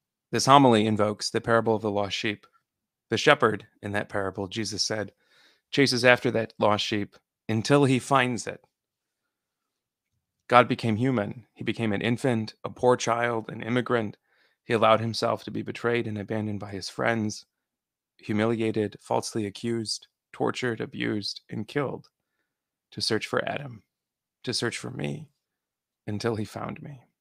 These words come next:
And how does the shepherd respond to the sheep when he finds it? Jesus said,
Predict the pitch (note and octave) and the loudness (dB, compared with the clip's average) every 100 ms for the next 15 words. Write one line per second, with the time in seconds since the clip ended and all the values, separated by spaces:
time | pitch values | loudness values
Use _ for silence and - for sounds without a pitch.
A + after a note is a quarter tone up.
0 | _ _ _ _ _ _ _ _ _ _ | _ _ _ _ _ _ _ _ _ _
1 | - - - A#2+ C#3+ C#3+ C3+ D3+ C#3 - | -20 -20 -4 6 6 6 4 4 4 4
2 | B2 - B2 A#2 A2+ G#2+ C#3 G#2 - - | 0 2 2 2 0 0 -2 -2 -6 -6
3 | G2+ G#2+ - C#3 C#3+ G#2+ F2+ - _ _ | -4 -4 0 2 2 0 -4 -6 _ _
4 | - _ _ - C3 B2 G#2+ A#2+ G#2+ G2+ | -20 _ _ 2 4 4 2 4 4 0